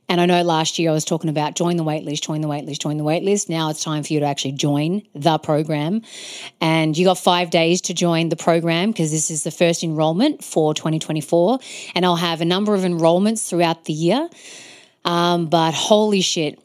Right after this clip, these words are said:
there is a section in module two. I can't give it away, but fuck, I wish I could.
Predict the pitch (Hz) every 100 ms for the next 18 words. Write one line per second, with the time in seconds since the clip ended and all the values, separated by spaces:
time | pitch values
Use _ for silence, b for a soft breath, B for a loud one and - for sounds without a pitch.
0 | _ - 185 202 214 196 - - _ 185
1 | 170 156 - - 151 160 214 _ _ -
2 | 190 180 165 165 160 160 - 156 151 190
3 | 214 _ _ _ _ _ _ _ - 160
4 | - 175 170 165 160 156 151 151 147 -
5 | - - - 165 156 147 - 160 151